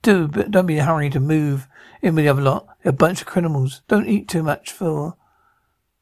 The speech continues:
Right to this, or you'll dull your palate for tonight's police of resistance, which is likely to be lumpy and lukewarm.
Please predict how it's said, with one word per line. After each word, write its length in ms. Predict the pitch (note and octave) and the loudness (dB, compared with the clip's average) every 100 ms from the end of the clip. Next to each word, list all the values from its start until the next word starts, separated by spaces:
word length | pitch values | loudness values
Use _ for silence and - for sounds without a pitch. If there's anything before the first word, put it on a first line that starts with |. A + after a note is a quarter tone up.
| _ | _
Right 140 | G3+ F3+ | 2 4
to 120 | E3+ | 2
this, 320 | F3+ G3+ - | 2 0 -2
or 60 | E3+ | -2
you'll 160 | D#3 | -2
dull 320 | D3 F3 E3+ E3+ | 2 2 4 0
your 100 | E3+ | 0
palate 500 | - D#3+ - - G3 | 0 0 -2 -12 -14
for 100 | F3 | -10
tonight's 600 | E3+ E3+ F#3 G3+ - E3 _ - _ - | -4 -2 -2 -6 -18 -20 _ -20 _ -2
police 300 | G3+ F3+ G3 | 0 0 -2
of 100 | F3+ | -2
resistance, 760 | E3 F3+ D#3+ F#3 E3+ - - - - - - | -2 -2 -2 -2 -2 -4 -14 -18 -20 -10 2
which 260 | G3 - | 2 4
is 160 | D#3+ D#3 | -2 2
likely 320 | D#3+ - E3 | 2 2 -2
to 80 | D#3 | 0
be 380 | D#3 D#3 E3 E3 | 0 0 -2 2
lumpy 520 | E3 F#3 - G#3+ - | 2 2 0 -4 -2
and 200 | F3+ E3+ | -2 0
lukewarm. 680 | F3+ - G3 G#3+ F3 F3 | 0 -2 -4 -2 -4 -6